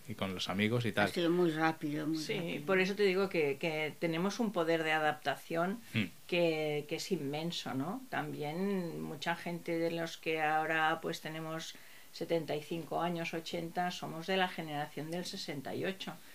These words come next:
Speaker 3: En el sesenta y ocho hubo un rompimiento importante a nivel social. Entonces somos gente luchadora, pero que ya lo éramos a los veinte.
Speaker 1: Ya.
Speaker 3: Entonces es una generación,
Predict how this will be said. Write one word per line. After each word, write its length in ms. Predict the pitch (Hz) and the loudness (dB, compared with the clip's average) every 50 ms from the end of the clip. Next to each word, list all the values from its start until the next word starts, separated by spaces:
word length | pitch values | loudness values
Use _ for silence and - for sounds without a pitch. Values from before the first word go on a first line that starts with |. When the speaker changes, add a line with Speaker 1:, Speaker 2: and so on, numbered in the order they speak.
| - - - - | -20 -20 -16 -12
Speaker 3:
En 80 | 123 - | -10 -8
el 80 | 143 143 | -6 -6
sesenta 480 | - 160 147 - 165 156 147 - 147 | -6 -6 -6 -6 -8 -8 -6 -4 -4
y 120 | 147 147 147 | -2 -2 -2
ocho 260 | 151 - - 190 180 | -4 -4 -4 -4 -2
hubo 260 | 180 175 175 175 170 165 | 0 0 0 2 0 0
un 100 | 165 - | 0 -2
rompimiento 1080 | - 160 160 160 135 - 151 151 151 156 156 156 160 165 165 - - 156 143 143 - - - - - - - - | -4 -4 -4 -4 -4 -6 -6 -6 -6 -6 -6 -6 -4 -6 -6 -4 -4 -4 -4 -4 -6 -8 -14 -18 -20 -20 -10 -4
importante 880 | - 180 170 165 - 151 143 147 139 - - 151 165 170 170 - 165 151 | -2 -2 -2 0 0 -2 -2 -2 -2 -2 0 0 2 0 0 0 0 0
a 60 | 151 | -2
nivel 320 | 160 151 151 151 156 160 - | -2 -2 -2 -2 -2 -4 -4
social. 580 | - - 143 139 - - 170 202 220 220 220 - - - - - - - - - | -6 -6 -6 -6 -6 -2 0 0 0 0 -4 -8 -14 -18 -20 -20 -20 -20 -16 -10
Entonces 720 | - 139 143 143 147 147 139 131 143 - 165 175 180 185 185 - | -8 -6 -4 -4 -2 -2 -4 -4 -2 0 2 2 4 2 2 0
somos 320 | - 175 156 147 151 - | -2 -2 -2 -2 -4 -6
gente 580 | - - 160 156 147 151 170 175 190 196 190 185 | -6 -8 -8 -8 -6 -2 0 2 4 4 4 4
luchadora, 880 | 185 185 170 175 - - 143 156 170 170 180 180 185 202 233 311 330 - - - - - - - 143 147 | 2 2 0 0 2 2 2 2 2 2 2 4 2 2 2 0 -4 -8 -14 -18 -20 -14 -10 -10 -8 -6
pero 220 | 151 151 143 147 135 | -4 -4 -2 -2 -2
que 100 | 143 147 | -2 -2
ya 100 | 151 156 | 0 2
lo 140 | 160 165 170 | 4 4 4
éramos 340 | 170 175 185 202 208 - - | 6 6 4 4 2 2 2
a 100 | 165 135 | 2 2
los 140 | 135 135 147 | 2 0 0
veinte. 380 | 165 175 170 - - - - - - - - - | 0 0 0 -2 -4 -8 -10 -12 -14 -14 -10 -6
Speaker 1:
Ya. 80 | 107 98 | -4 -4
Speaker 3:
Entonces 640 | 92 90 131 139 139 - - 170 175 170 - - - | -2 -2 -4 -4 -4 -2 0 0 0 0 -2 -4 -4
es 240 | - 175 170 - - | -4 -4 -4 -4 -4
una 160 | 175 170 165 | -4 -4 -4
generación, 840 | 170 - 180 170 165 165 180 180 180 - - 208 208 214 247 269 | -6 -6 -4 -2 0 2 2 2 0 0 2 2 4 4 2 0